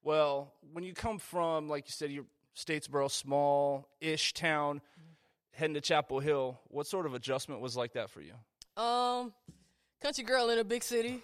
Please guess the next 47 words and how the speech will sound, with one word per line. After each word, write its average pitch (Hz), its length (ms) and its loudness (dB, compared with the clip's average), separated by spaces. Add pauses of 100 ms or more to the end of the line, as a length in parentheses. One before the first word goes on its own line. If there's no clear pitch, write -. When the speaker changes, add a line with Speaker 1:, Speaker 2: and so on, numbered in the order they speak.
Speaker 2:
you 208 120 -10
know, 196 140 -4
Chapel 214 380 -2
Hill, 208 280 -2
even 247 220 -6
the 190 80 -6
Triangle 190 440 -6
area, 156 500 -8
you 170 100 -14
know, 160 120 -12
'cause 160 160 -20
you 165 80 -18
got 165 160 -12
those 160 200 -12
three 170 200 -14
big 156 200 -16
A 156 100 -10
C 170 160 -14
C 170 180 -14
schools 160 380 -14
there. 156 460 -10 (280)
You 180 80 -14
know, 160 100 -6
it 170 40 -6
was 175 100 -10
just 165 140 -8
kinda 170 180 -8
like, 147 260 -12 (120)
"Whoa," 151 520 -14
you 170 80 -20
know, 170 120 -8
but 156 140 -12
again, 170 260 -8
luckily 175 300 -10
for 160 100 -16
me, 175 80 -6
I'm 185 80 -6
a 175 60 -12
big 170 200 -12
family 165 320 -10
person. 156 380 -14
Anybody 151 300 -14
who 160 60 -14
knows 156 220 -14
me 151 100 -18
know 147 160 -14
that. 143 240 -16